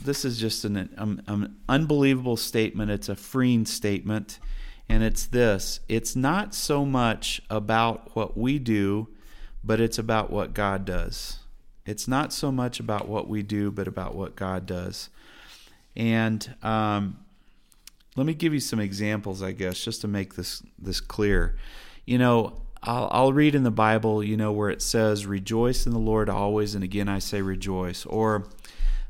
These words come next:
um, uh, you know, "The joy of the Lord is my strength." So then I concentrate on being joyful and rejoicing. And that's a good thing. It's not a bad thing. But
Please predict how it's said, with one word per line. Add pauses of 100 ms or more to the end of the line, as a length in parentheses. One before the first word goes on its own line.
um, (1400)
uh, (720)
you
know,
"The
joy
of
the
Lord
is
my
strength."
So
then
I
concentrate
on
being
joyful
and
rejoicing.
And
that's
a
good
thing.
It's
not
a
bad
thing. (720)
But